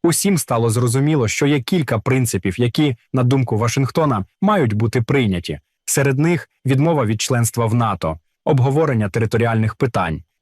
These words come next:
І Зеленський усе відкинув. Він навіть відмовився, як я вже сказав, скасувати закон про заборону російської мови. Як ми можемо зустрічатися з людиною, яка лише прикидається лідером?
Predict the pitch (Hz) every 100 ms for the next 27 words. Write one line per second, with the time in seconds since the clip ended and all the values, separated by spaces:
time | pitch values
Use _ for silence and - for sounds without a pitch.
0 | - 127 143 160 165 - 127 156 123 -
1 | 151 123 - 98 87 80 - _ _ 139
2 | 196 170 160 147 135 135 156 147 110 -
3 | 104 113 - 113 110 101 117 127 127 113
4 | 127 117 127 123 113 104 117 139 135 180
5 | 156 143 147 151 131 107 - 113 - 131
6 | 131 107 82 78 _ _ 139 185 - 135
7 | 131 131 120 107 107 - 120 135 120 110
8 | 107 113 117 139 123 98 82 _ _ 151
9 | 139 127 117 135 120 113 110 113 101 -
10 | 113 113 92 87 80